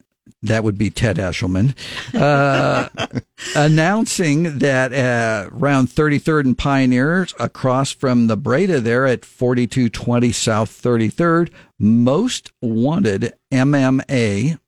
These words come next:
mixed martial arts in, uh, it's a mixed martial arts and personal training studio has opened. More, more athletic, uh, facilities opening. Owner Jesse James said that a lot of his motivation and discipline stem from his son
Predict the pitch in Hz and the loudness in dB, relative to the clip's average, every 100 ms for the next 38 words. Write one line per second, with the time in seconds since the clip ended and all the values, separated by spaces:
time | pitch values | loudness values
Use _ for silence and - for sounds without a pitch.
0 | _ - - - - 104 120 - 131 127 | _ -20 -20 -18 -2 2 2 0 -2 0
1 | 123 107 110 - 120 107 104 95 123 110 | 0 0 -2 -2 0 0 0 -2 -2 -2
2 | 104 113 117 110 120 127 120 - 110 113 | -2 -4 0 0 0 -2 -2 0 0 0
3 | 113 104 - 123 - 117 - 233 254 - | 0 -4 -2 -4 -2 -4 -2 0 2 0
4 | - - 113 101 101 98 95 104 120 151 | -2 0 0 2 0 0 0 -2 0 -4
5 | - _ - 101 107 107 104 110 117 120 | -6 _ -2 2 4 4 2 2 2 2
6 | 131 120 _ _ - 110 117 131 127 - | 0 -2 _ _ -6 0 0 2 0 0
7 | 117 117 120 - _ 131 104 101 98 92 | 0 0 -4 -6 _ -4 -2 -2 -4 -6
8 | _ _ 123 - 104 101 98 98 98 101 | _ _ -4 0 0 0 -2 -2 -2 0
9 | 117 - - - - - - 170 202 208 | 0 -2 -10 -16 -16 -8 0 2 4 2
10 | - 127 - 123 139 143 131 139 156 170 | 0 -6 -2 0 0 -2 -2 0 2 0
11 | - 131 117 107 117 117 117 117 104 104 | 0 0 0 -2 0 0 -2 -2 0 0
12 | 120 151 - 127 90 - 131 113 - 110 | 2 0 -2 -4 -4 -2 0 0 0 2
13 | 120 120 120 127 160 147 131 107 120 - | 2 2 0 0 0 2 0 0 -2 -2
14 | 104 - 104 110 - - 131 139 - 131 | -6 -2 -2 0 -2 -2 0 0 0 0
15 | 113 113 101 - 135 113 90 98 | 2 0 0 -2 0 0 0 0